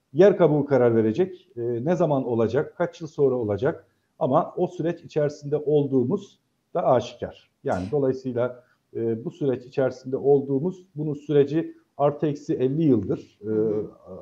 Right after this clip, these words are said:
Speaker 1: bazı, e, çalışmalarda yirmi otuz yıla kadar düşer. Dolayısıyla bu sürecin içerisinde olduğumuzu da bilmemiz, ona göre de tedbirlerimizi almamız gerekiyor.
Speaker 2: Peki Süha Hocam, hemen şunu da sormak isterim. E,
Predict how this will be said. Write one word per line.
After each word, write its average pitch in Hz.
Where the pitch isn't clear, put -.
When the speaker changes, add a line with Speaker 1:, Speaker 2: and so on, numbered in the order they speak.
Speaker 1:
bazı, 139
e, 123
çalışmalarda 120
yirmi 135
otuz 135
yıla 117
kadar 104
düşer. 147
Dolayısıyla 165
bu 135
sürecin 147
içerisinde 131
olduğumuzu 127
da 226
bilmemiz, 139
ona 156
göre 110
de 180
tedbirlerimizi 113
almamız 95
gerekiyor. -
Speaker 2:
Peki 330
Süha 330
Hocam, 247
hemen 294
şunu 294
da 294
sormak 285
isterim. 185
E, 175